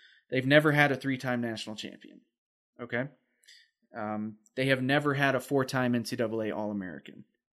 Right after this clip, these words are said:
They have never had a Hodge Trophy winner. So for another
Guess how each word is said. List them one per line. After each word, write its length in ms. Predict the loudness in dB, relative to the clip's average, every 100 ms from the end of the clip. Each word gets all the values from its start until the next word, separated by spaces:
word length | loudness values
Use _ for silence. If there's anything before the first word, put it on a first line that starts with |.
| _
They 120 | -4 -2
have 120 | 0
never 380 | 4 4 4 2
had 500 | 2 2 2 -2 -6
a 80 | -10
Hodge 380 | -2 0 0 -4
Trophy 380 | -6 -6 -8 -12
winner. 360 | -12 -16 -20 _ _ _ _ _ _ _
So 180 | -4 -4
for 220 | 0 0
another 640 | 2 2 4 4 4 0